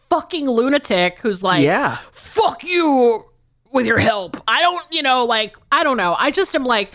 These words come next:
Speaker 1: I want you to continue, like, being yourself and being a nice person and helping people. But it, it, it's sad that that behavior is, is seen as aggressive to certain people. I don't know what
Speaker 2: Yeah.
Speaker 1: that is.
Speaker 2: And I have to temper it. I think you're absolutely right that now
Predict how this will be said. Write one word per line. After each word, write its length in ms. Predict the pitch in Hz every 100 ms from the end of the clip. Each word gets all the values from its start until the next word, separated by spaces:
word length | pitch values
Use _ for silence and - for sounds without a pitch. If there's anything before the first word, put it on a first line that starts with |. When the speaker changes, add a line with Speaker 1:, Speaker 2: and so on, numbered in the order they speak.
| - - - _ -
Speaker 1:
I 120 | 269
want 280 | 294 339 392
you 60 | 349
to 60 |
continue, 580 | - 277 - 233 226 220
like, 260 | 190 170 143
being 420 | 170 175 180 170
yourself 520 | 156 - 160 151 147
and 140 | 156
being 260 | 156 156 156
a 40 |
nice 280 | 151 147 151
person 300 | - 151 -
and 100 | 151
helping 320 | 139 110 139
people. 300 | 139 143 147
But 180 | 151 165
it, 180 | 147 -
it, 260 | 220 - -
it's 200 | 262 240
sad 640 | - - 233 214 233 240 190
that 420 | 175 165 - 165
that 440 | 156 156 151 - _ -
behavior 720 | 185 170 - 160 147 127 127 -
is, 540 | 139 135 - - - - _ _ _ - 208
is 140 | 247 202
seen 240 | - 277
as 100 | 247
aggressive 720 | 175 - 98 170 302 427 415
to 120 | - 415
certain 260 | 427 403
people. 280 | 392 403 415
I 100 | 294
don't 180 | 320 -
know 140 | 247
what 260 | 156 240 -
Speaker 2:
Yeah. 60 | 262 170
Speaker 1:
that 60 | 131
is. 520 | 156 107 107 - - - - - _ _ _ _ 180
Speaker 2:
And 120 | 185
I 80 | 269
have 140 | 453
to 100 | 240
temper 400 | - 226 226 143
it. 120 | 123 -
I 120 | 160
think 200 | 214 214
you're 100 | 208
absolutely 380 | 170 180 202 170
right 240 | 151 131
that 140 | 127 135
now 260 | 143 151